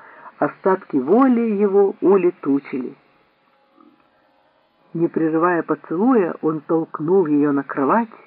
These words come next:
лихорадочно разделся и бросился на нее. Он больше не мог себя сдерживать.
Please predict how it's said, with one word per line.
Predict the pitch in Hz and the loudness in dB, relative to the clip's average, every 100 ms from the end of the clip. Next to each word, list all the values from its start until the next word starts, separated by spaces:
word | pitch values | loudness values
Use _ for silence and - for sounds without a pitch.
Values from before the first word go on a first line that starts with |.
| _ | _
лихорадочно | 156 156 175 165 156 - 147 | -8 -4 -2 -2 -4 -4 -6
разделся | 135 131 139 254 233 208 - | -4 -6 -2 0 0 -2 -4
и | - | -2
бросился | 147 135 160 202 160 160 160 | -2 0 0 0 -4 -4 -4
на | 143 | -2
нее. | 143 135 131 123 _ _ _ _ - - - - _ | 0 0 0 -2 _ _ _ _ -20 -20 -20 -20 _
Он | - 190 170 | 2 2 2
больше | 165 277 254 247 | 2 2 2 0
не | 214 | 0
мог | 170 170 | -2 -6
себя | - 156 151 | -4 -4 -4
сдерживать. | 135 139 143 147 139 | -2 -2 -2 -6 -10